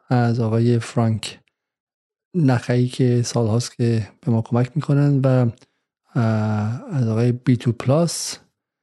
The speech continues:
و همینطور هم از آقای فرانک نخعی که می‌گن که کامنت قبلیم رو که انگلیسیم بودش سانسور کردن و این کامنت میگه که ورود آمریکا به جنگ در یمن حتمی است. حالا، اه، تشکر می‌کنم از کمک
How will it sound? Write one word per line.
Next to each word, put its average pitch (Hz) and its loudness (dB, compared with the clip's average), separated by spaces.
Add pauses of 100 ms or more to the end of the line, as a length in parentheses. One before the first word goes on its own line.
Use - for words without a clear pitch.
(380)
و 120 2 (400)
همینطور 143 2
هم 139 2
از 123 2
آقای 131 2 (440)
فرانک 110 -4
نخعی 120 0
که 131 2 (460)
می‌گن 127 4
که 131 -4
کامنت 127 0
قبلیم 120 2
رو 139 2
که 135 -2
انگلیسیم 120 0
بودش 123 2
سانسور 127 0
کردن 156 0
و 135 2 (500)
این 151 2
کامنت 135 2
میگه 139 2
که 143 0
ورود 131 2
آمریکا 127 0
به 131 0
جنگ 120 0
در 117 0
یمن 113 2
حتمی 123 0
است. - -4 (380)
حالا، 113 -2 (280)
اه، 107 -4
تشکر 117 0
می‌کنم 120 0
از 113 -4
کمک 113 -2